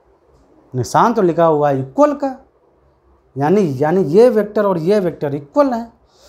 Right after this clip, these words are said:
और इसके पहले ही अभी हमने देखा है कि अगर दो वेक्टर इक्वल होते हैं तो उनके डायरेक्शनल कंपोनेंट भी इक्वल होते हैं, अलग-अलग इक्वल होते हैं।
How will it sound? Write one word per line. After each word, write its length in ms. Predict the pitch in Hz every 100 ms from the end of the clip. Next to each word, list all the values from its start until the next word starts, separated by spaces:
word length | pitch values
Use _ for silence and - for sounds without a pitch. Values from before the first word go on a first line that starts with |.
| _ -
और 100 | 185
इसके 240 | 185 277
पहले 320 | 269 214 208 208
ही 180 | 262
अभी 200 | 254 247 226
हमने 240 | 220 220
देखा 300 | 185 196 254
है 60 | 269
कि 100 | 254
अगर 220 | 226 233
दो 320 | 156 131 233 220
वेक्टर 340 | 208 214 226
इक्वल 400 | 175 - - 240
होते 280 | 185 185 247
हैं 200 | 294 285 - _ _ 180
तो 60 |
उनके 480 | 175 180 - 220 214 208 - _ _ _
डायरेक्शनल 720 | 131 117 160 165 170 180 208 214
कंपोनेंट 640 | 175 170 202 202 196 220 208
भी 200 | 220 220
इक्वल 280 | - 220
होते 300 | 202 196 190
हैं, 140 | 185 185 -
अलग-अलग 440 | 185 202 202 190
इक्वल 280 | 196 190 185
होते 260 | 165 -
हैं। 140 | 170